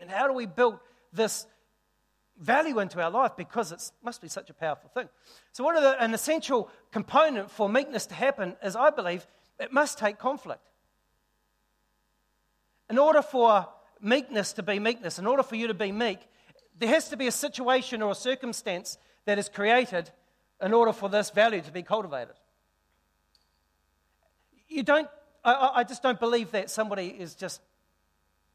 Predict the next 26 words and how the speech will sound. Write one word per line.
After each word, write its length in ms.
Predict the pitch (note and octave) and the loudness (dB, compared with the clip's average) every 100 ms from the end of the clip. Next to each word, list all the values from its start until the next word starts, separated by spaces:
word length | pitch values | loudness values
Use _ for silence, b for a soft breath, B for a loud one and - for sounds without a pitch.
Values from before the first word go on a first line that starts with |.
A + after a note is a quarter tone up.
| _ | _
is 80 | D#3 | -16
just 240 | F#3 D#3+ | -14 -8
meek. 180 | F#3 F3+ - _ _ _ _ _ | -6 -6 -10 _ _ _ _ _
You 160 | D#3 E3+ | -12 -10
just, 320 | - A#3 - b b _ | -2 -2 -4 b b _
it 80 | A3+ | -2
is 140 | G#3+ G3+ | -2 -2
a 40 | |
value 380 | D#3+ B3+ D4 D4 | 2 2 2 2
that 220 | B3+ - | -2 -2
you 100 | A3 | 0
don't 260 | C4+ C4+ - | 2 2 0
just 340 | A#3+ A3 - _ _ _ _ _ _ _ _ _ _ | -4 -4 -8 _ _ _ _ _ _ _ _ _ _
have. 300 | - A3+ B2 - _ _ _ _ _ _ - | 0 0 0 -14 _ _ _ _ _ _ -2
It 120 | F#3+ | -2
is 80 | G3 | 0
something 400 | A#3+ D4 C4 A#3 | 0 0 -2 -2
that 180 | A3+ | -4
you 60 | A3 | -4
need 180 | G#3 - | -8 -10
to 60 | |
cultivate 540 | - - A#3+ G3+ C#3+ - | -6 -4 -4 -6 -10 -10
inside 260 | C3+ D3 A#2+ | -14 -14 -14
of 60 | A#2 | -16
your 80 | |
life. 160 | A#2 | -16